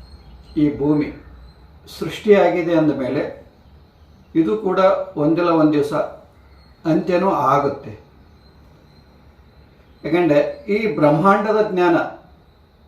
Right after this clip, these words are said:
ಉಳು ಮಾನವರಾದ ನಮ್ಮಂಥವರಿಗೆ ಪರಿಪೂರ್ಣ ಜ್ಞಾನ ಇರೋದಿಲ್ಲ. ಆದರೆ ಯಾರು ಜಗತ್ತನ್ನ ಸೃಷ್ಟಿ ಮಾಡಿ, ಸ್ಥಿತಿ ಮಾಡಿ, ಲಯಗೊಳಿಸುವಂಥ ಶಕ್ತಿ ಮತ್ತು ಅಧಿಕಾರ ಯಾರಿಗಿದೆಯೋ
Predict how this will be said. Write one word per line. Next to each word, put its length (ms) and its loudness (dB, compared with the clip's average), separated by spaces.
ಉಳು 200 2
ಮಾನವರಾದ 880 2
ನಮ್ಮಂಥವರಿಗೆ 1000 -2
ಪರಿಪೂರ್ಣ 420 0
ಜ್ಞಾನ 220 -6
ಇರೋದಿಲ್ಲ. 380 -6
ಆದರೆ 560 -4
ಯಾರು 360 2
ಜಗತ್ತನ್ನ 560 2
ಸೃಷ್ಟಿ 840 -4
ಮಾಡಿ, 540 -2
ಸ್ಥಿತಿ 280 -2
ಮಾಡಿ, 300 4
ಲಯಗೊಳಿಸುವಂಥ 840 2
ಶಕ್ತಿ 340 -2
ಮತ್ತು 220 0
ಅಧಿಕಾರ 420 2
ಯಾರಿಗಿದೆಯೋ 880 -2